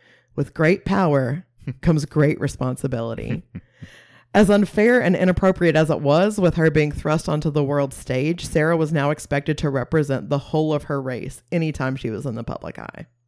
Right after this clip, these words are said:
Speaker 1: Anything she did right was a credit to the black and indigenous communities. Whereas anything that was less than perfect, well, <laughs> I'm sure you can guess how thoroughly it, that was frowned upon.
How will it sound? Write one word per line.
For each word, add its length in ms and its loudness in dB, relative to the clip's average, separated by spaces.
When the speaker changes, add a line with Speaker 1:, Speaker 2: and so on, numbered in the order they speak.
Speaker 1:
Anything 480 6
she 220 0
did 560 0
right 440 -4
was 160 0
a 60 0
credit 360 0
to 100 -4
the 100 0
black 320 -2
and 140 0
indigenous 480 -2
communities. 680 -2
Whereas 280 6
anything 420 4
that 100 2
was 140 -2
less 260 2
than 180 -2
perfect, 600 -6
well, 600 -4
<laughs> 40 -20
I'm 1120 -6
sure 180 2
you 140 6
can 180 0
guess 280 2
how 220 0
thoroughly 520 -2
it, 220 -8
that 220 -2
was 140 -8
frowned 280 -10
upon. 400 -12